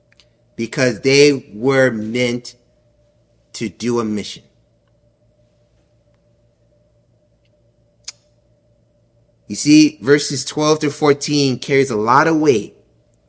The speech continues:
especially considering the apostles, because the results showed that the kingdom grew. They didn't divide it.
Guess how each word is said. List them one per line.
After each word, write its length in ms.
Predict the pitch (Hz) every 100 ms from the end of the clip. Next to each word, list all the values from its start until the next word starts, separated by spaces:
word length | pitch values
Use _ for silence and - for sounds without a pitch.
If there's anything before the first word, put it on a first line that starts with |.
| _ _ _ _ _
especially 480 | - - 269 302 262
considering 420 | 214 - 240 240
the 120 | 214
apostles, 480 | 208 214 233 247 135
because 400 | 120 139 202 185
the 80 | 170
results 800 | 170 143 131 196 233 247 - - _ _ _
showed 800 | - - - 254 240 160 107 90 - _ _ _ _
that 380 | 139 139 - -
the 100 | 120
kingdom 640 | - 185 196 180 180 143
grew. 520 | - 165 170 - - -
They 160 | 110 95 _
didn't 400 | 180 165 - -
divide 440 | 127 - 131 120
it. 360 | 98 - -